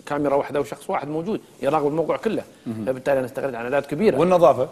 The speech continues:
Speaker 1: النظافة نفس الشيء، يعني أنت شوف أوروبا الحين في شركات تنظيف، شركات سيارة هي اللي
Speaker 2: مهم.
Speaker 1: تنظف بالشارع، بدل يكون إحنا عندنا سيارة عليها خمس عمال، هناك سيارة شخص واحد اللي يسوقها.
Speaker 2: إحنا هني بالكويت عندنا جيش عمال نظافة يتحركون بالشارع.
Speaker 1: فهذه الإجراءات إحنا، إحنا ماشيين فيها، بن-، نعمل،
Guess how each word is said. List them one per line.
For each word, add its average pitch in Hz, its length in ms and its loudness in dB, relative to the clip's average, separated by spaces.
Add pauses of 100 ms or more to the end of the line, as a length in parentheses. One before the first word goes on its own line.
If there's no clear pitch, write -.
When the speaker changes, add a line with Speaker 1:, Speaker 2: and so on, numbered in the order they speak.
Speaker 1:
النظافة 160 340 4
نفس 185 180 -2
الشيء، 190 220 0
يعني 113 120 -6
أنت 127 120 -10
شوف 151 220 -8
أوروبا 175 280 4
الحين 127 220 -4 (320)
في 160 120 -4
شركات 147 380 2
تنظيف، 156 340 2 (160)
شركات 156 460 4 (260)
سيارة 143 480 4
هي 139 220 2
اللي 110 180 -4
Speaker 2:
مهم. 143 80 0
Speaker 1:
تنظف 151 140 -2
بالشارع، 135 420 2
بدل 135 220 0
يكون 131 280 -4 (240)
إحنا 127 160 -6
عندنا 127 200 -4
سيارة 139 280 4
عليها 123 260 2
خمس 131 260 -4
عمال، 143 320 -2
هناك 147 220 -4
سيارة 143 200 0
شخص 127 280 -8
واحد 117 160 0
اللي 120 120 -4
يسوقها. 107 260 -8
Speaker 2:
إحنا 127 180 2
هني 147 180 0
بالكويت 180 320 2
عندنا 175 320 6
جيش 180 460 8
عمال 156 440 4
نظافة 147 400 6
يتحركون 143 520 4
بالشارع. 156 420 4
Speaker 1:
فهذه 156 680 4
الإجراءات 156 680 2
إحنا، 135 320 -6
إحنا 131 180 -4
ماشيين 131 320 -4
فيها، 131 220 0
بن-، 127 260 -4
نعمل، 131 300 -4